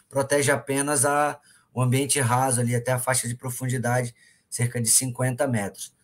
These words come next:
Então, a nossa ideia é propor aí o aumento, é, pelo menos em alguma parte, alguma região da ilha,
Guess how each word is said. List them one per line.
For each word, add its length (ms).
Então, 160
a 60
nossa 240
ideia 200
é 60
propor 400
aí 160
o 100
aumento, 640
é, 300
pelo 260
menos 320
em 40
alguma 460
parte, 400
alguma 240
região 400
da 100
ilha, 320